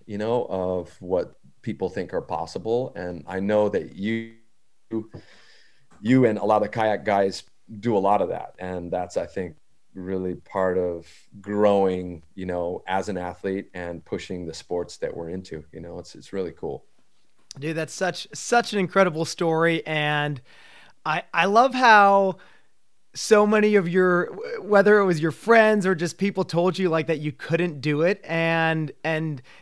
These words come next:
Speaker 2: kinda going back, like, almost full circle back to what you started at the very start, when you were just like, "Man, I'm, I don't care what you guys think. Like, this is my style, and I'm just gonna do it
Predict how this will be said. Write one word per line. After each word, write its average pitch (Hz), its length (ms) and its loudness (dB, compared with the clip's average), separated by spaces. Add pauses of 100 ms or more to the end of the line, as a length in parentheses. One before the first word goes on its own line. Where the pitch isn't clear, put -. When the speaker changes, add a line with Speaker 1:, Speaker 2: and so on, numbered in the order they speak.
Speaker 2:
kinda 240 180 6
going 214 300 8
back, 180 320 6
like, 175 180 0
almost 214 300 4
full 208 200 4
circle 202 320 2
back 175 280 4
to 185 100 -2
what 175 140 0
you 165 80 0
started 180 340 2
at 170 140 2
the 160 60 0
very 170 360 2
start, 170 420 4
when 156 300 -2 (340)
you 170 140 0
were 180 80 4
just 175 160 -2
like, 170 160 2
"Man, 185 220 2
I'm, 190 140 2 (340)
I 180 80 2
don't 220 220 0
care 208 300 0
what 208 140 -4
you 208 80 -6
guys 180 320 0
think. 208 320 0
Like, 156 220 -2
this 170 180 -6
is 156 140 -10
my 160 320 0
style, 180 600 0
and 165 80 -4
I'm 160 140 -4
just 160 160 -6
gonna 165 180 -2
do 160 280 0
it 170 200 -2